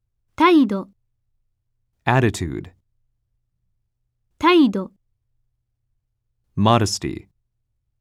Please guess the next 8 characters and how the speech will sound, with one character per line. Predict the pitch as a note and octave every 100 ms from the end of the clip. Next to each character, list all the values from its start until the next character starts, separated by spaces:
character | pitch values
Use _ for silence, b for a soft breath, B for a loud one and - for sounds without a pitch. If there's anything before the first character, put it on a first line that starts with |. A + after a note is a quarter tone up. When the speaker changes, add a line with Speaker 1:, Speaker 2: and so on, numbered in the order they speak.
| _ _ _ _ _ _ _ _ _
Speaker 1:
謙 | D#4+ E4+ B3+ -
虚。 | G3 F3+ _ _ _ _ _ _ _ _ _ _ _ _ _ _ _ _
Speaker 2:
Arrogance. | A#2+ A#2 G#2+ E2 C2 - - - _ _ _ _ _ _ _ _ _ _ _ _ _ _ _ _
Speaker 1:
横 | D4+ E4+ D#4
柄。 | B3 G3+ F#3+ F#3+ _ _ _ _ _ _ _ _ _ _ _ _ _ _ _ _ _ _
Speaker 2:
Obedience. | B2+ A#2 C3 B2 E2 G#1+ - - _ _ _ _ _ _ _ _ _ _ _ _ _ _ _ _ -
Speaker 1:
従 | F3 C#4+ D#4 C4+
順。 | B3 B3+ A3+